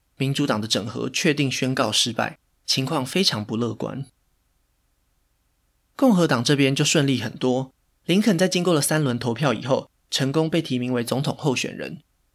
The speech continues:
主要的原因是他清楚而温和的立场。虽然他曾经批评奴隶制度的不道德，但是他在政治上却非常务实地选择不去干涉南方。他在伊利诺州的选举经验让他清楚地认识到，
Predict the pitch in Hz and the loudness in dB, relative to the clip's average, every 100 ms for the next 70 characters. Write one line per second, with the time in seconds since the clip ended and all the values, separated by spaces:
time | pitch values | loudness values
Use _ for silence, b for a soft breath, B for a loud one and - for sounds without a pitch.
0 | _ _ - 139 180 143 123 123 143 170 | _ _ 0 2 4 4 4 2 0 0
1 | 165 156 - 165 - 117 - 131 143 156 | -2 0 0 2 0 -2 0 2 2 0
2 | 131 117 127 131 113 117 - _ _ _ | -4 -4 0 0 0 -4 -8 _ _ _
3 | _ _ _ - - 254 233 233 165 165 | _ _ _ -2 4 4 4 2 2 2
4 | 180 - 165 135 120 120 156 156 156 143 | 0 -2 -2 -2 -2 0 0 -2 -2 -2
5 | 139 117 131 143 117 - - 151 - _ | -2 -4 -2 0 0 -2 -8 -10 -12 _
6 | _ _ _ 240 233 214 190 180 180 151 | _ _ _ 2 4 4 4 2 4 2
7 | 147 135 147 117 - 147 160 151 123 160 | 2 2 2 0 0 0 2 0 0 0
8 | 127 - 107 107 - 120 113 117 131 127 | 0 0 2 0 0 -2 -2 -2 -2 -2
9 | 147 131 135 143 107 107 110 110 110 117 | 0 2 2 2 0 -4 -4 -4 -4 -8
10 | _ _ _ _ _ _ _ - 143 143 | _ _ _ _ _ _ _ -6 -2 0
11 | 135 143 143 143 135 135 120 120 120 117 | 0 0 2 0 0 0 0 0 0 0
12 | 110 131 135 123 156 160 160 - 165 - | 0 0 0 0 -2 -2 0 -2 -2 -4
13 | - 131 127 - 131 120 - | -2 0 2 0 2 0 -2